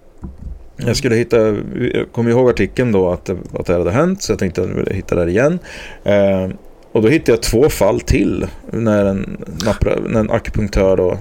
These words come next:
alltså från i år, när de hade, vad heter det, punkterat folks lungor då.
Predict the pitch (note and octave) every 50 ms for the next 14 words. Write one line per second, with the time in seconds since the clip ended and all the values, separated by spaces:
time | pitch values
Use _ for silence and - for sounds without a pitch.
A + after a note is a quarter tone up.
0 | B2 G3 - G#2 - A2 - - A2 G#2+ - - - E3+ - - F2 - - -
1 | F2+ - - - G#2+ G2+ F#2 G2 F#2 - G2 F2+ F2+ F2 F2+ - F#2+ - G2+ -
2 | - - A#1+ B1 - - - - - - F#2+ F#2+ - - F#2+ F#2+ - - - -
3 | - - G2+ G2 - - - A2 G#2+ G2+ F#2+ - - G2 - -